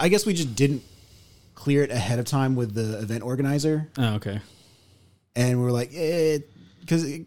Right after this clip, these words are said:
Speaker 1: 'cause it's Cody's Titan.
Speaker 2: Yeah.
Speaker 1: And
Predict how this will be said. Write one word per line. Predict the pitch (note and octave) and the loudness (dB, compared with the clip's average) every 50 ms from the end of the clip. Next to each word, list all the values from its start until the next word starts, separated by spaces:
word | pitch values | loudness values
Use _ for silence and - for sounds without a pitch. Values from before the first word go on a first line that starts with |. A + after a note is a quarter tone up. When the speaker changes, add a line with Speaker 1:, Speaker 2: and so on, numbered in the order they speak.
| - | 0
Speaker 1:
'cause | - E3 E3 | 2 2 2
it's | E3+ - - - - D2+ B2+ C3+ | 2 -2 -4 -10 -10 -10 -10 -4
Cody's | - F#3+ F3+ D#3+ C3+ - | 0 0 2 2 0 -2
Titan. | F#2 E2+ C2+ - E2+ G#2 - _ _ _ _ - | -4 -8 -8 -10 -12 -12 -12 _ _ _ _ -4
Speaker 2:
Yeah. | C#3 A#2+ G#2+ G#2 A2+ - - - - - - - - - - _ _ _ - | -2 -2 -2 -2 -6 -8 -12 -20 -20 -20 -20 -20 -20 -20 -20 _ _ _ -8
Speaker 1:
And | G#2+ G#2+ G#2+ G#2+ G#2 G#2 G2 G2+ G#2 G2 | -4 0 2 4 4 4 4 4 4 2